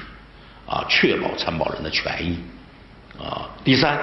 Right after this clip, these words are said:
全面树立，树立了全面深化改革的检测标准。这个检测标准两条，一条是它是否能够实现全国统筹，再一个是是否能够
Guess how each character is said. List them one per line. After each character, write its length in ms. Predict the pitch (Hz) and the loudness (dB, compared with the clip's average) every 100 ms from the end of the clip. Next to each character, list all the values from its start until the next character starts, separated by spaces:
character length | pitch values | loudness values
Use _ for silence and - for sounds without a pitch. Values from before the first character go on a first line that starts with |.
| - - - - | -2 -4 -8 -2
全 300 | - 113 143 | 2 4 6
面 500 | 208 202 - 208 - - | 6 4 2 -2 -4 -2
树 280 | - 180 | 4 4
立， 180 | 143 302 | 4 2
树 240 | - 240 160 | 4 4 4
立 100 | 143 | 4
了 100 | 120 | 2
全 220 | - 160 | 0 0
面 100 | 180 | 2
深 120 | 165 | 2
化 120 | 147 | 2
改 140 | 101 90 | 0 0
革 100 | 123 | 0
的 60 | |
检 200 | - - | 0 -2
测 100 | 107 | 0
标 180 | 104 104 | 2 2
准。 140 | 85 64 - - - | 0 -2 -8 -8 -2
这 100 | 135 | 0
个 60 | |
检 180 | - 80 | 2 2
测 100 | 104 | 2
标 220 | 135 127 | 4 4
准 120 | 127 - - - - | 2 -2 -4 -8 -4
两 160 | 98 123 | 0 2
条， 180 | 135 151 - - - - | 4 2 0 -2 -6 -2
一 160 | - 208 | 4 6
条 220 | 113 107 | 6 4
是 160 | 123 107 - - - | 4 2 0 -10 -4
它 80 | 104 | 0
是 180 | - 123 | 2 0
否 200 | 85 78 | 0 -2
能 200 | 85 104 | 0 2
够 400 | 104 - - - - - | 4 2 -2 -8 -14 -12
实 180 | - 92 | -4 0
现 200 | 101 - | 2 2
全 180 | 92 87 | 0 0
国 120 | 92 | 0
统 100 | - | 2
筹， 260 | - - - | 0 2 2
再 100 | 107 | 4
一 40 | |
个 60 | 92 | 4
是 100 | 95 | 4
是 160 | - 90 | 4 4
否 160 | 82 | 2
能 180 | 69 85 | 0 2
够 300 | 92 - | 4 4